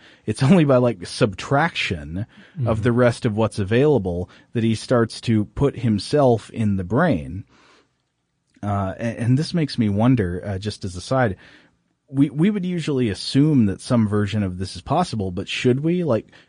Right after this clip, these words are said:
Speaker 1: could you really think at all if your mind was confined to a total void and you had no input or output or any kind,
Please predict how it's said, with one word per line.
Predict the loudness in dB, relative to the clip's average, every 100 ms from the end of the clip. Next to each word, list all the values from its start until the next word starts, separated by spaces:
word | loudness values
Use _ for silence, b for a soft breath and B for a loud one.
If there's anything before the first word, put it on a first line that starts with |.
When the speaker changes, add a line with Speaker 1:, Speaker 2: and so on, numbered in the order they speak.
| -4
Speaker 1:
could | -2 -2 0
you | 0
really | 2 2 2
think | 0 -4 0 0 -2 -4
at | 0
all | 2 2 0 -4
if | -8 -4
your | -2
mind | 0 2 0 -2
was | -6 -8
confined | -2 -2 -2 -2 0 2 0 -2
to | -6
a | -6
total | -4 -2 -2
void | -2 2 2 0 -6 -12 B B
and | -4 -2
you | -2
had | 0 2 4
no | 2 0
input | 0 -2 0 -2 -4
or | -2
output | -2 -2 -4 -4 -4
or | -4
any | -2 -2
kind, | -2 -2 -2 -2 -4